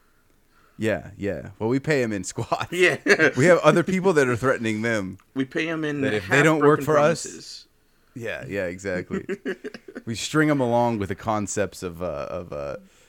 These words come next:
Speaker 1: uh, exposure and popularity.
Speaker 2: Absolutely.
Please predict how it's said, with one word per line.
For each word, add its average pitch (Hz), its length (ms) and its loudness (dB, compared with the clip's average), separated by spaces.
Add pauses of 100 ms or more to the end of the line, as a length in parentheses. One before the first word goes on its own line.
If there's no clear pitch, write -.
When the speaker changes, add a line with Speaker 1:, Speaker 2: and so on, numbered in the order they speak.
(400)
Speaker 1:
uh, 78 380 -2 (480)
exposure 101 1120 -2
and 92 400 -4
popularity. 101 920 -2
Speaker 2:
Absolutely. 117 800 -10